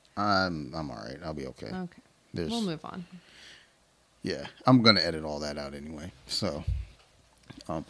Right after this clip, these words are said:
Speaker 2: Oh,
Speaker 1: but
Speaker 2: golly, that's what he looks like in Leprechaun Returns?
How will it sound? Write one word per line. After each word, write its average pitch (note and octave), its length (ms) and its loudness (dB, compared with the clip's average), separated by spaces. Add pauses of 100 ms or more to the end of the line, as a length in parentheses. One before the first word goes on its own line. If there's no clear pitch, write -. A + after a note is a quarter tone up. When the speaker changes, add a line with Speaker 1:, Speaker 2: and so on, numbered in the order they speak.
(220)
Speaker 2:
Oh, C4+ 140 12
Speaker 1:
but A#3 100 4
Speaker 2:
golly, A3+ 360 6
that's F#3 320 0
what B3 100 0
he B3 120 4
looks F#3 260 -2
like A#3 180 -2
in A#3+ 120 0
Leprechaun G3 520 -2
Returns? G3+ 680 0